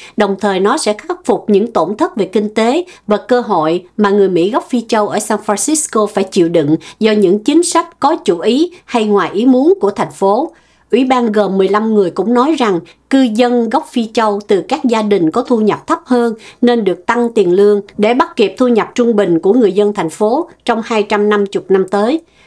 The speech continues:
Tuy nhiên, các đề nghị của ủy ban đã bị các chính trị gia chỉ trích là không nghiêm túc. Thậm chí, những người ủng hộ ủy ban cũng cho rằng số tiền bồi thường năm triệu đô la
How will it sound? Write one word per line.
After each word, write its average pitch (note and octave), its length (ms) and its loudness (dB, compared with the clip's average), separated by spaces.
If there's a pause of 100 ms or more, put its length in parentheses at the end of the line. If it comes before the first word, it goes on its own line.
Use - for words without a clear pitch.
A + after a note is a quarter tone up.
(120)
Tuy C#4 100 2
nhiên, C4 260 4
các E4+ 180 -2
đề G#3 140 2
nghị G3 180 2
của B3+ 180 -2
ủy G#3+ 200 0
ban A3 280 0
đã G#3+ 80 -2
bị G3 200 0
các C#4 220 -6
chính E4+ 220 4
trị F#3+ 140 0
gia G3+ 240 0
chỉ F3 300 -2
trích F4+ 180 -4
là F#3 80 2
không G#3+ 300 -2
nghiêm G3+ 180 0
túc. D#4 240 -2 (300)
Thậm G#3 180 0
chí, C#4+ 420 0
những A3+ 180 2
người A#3+ 120 2
ủng C#4+ 240 0
hộ G3 220 0
ủy G3+ 160 -2
ban G#3 340 0 (120)
cũng G3+ 180 0
cho A3+ 200 0
rằng F#3+ 240 -2 (220)
số E4+ 180 0
tiền A#3+ 260 0
bồi G3 140 0
thường F#3+ 280 0
năm B3 260 0
triệu F3 160 0
đô G#3 160 0
la G#3 320 0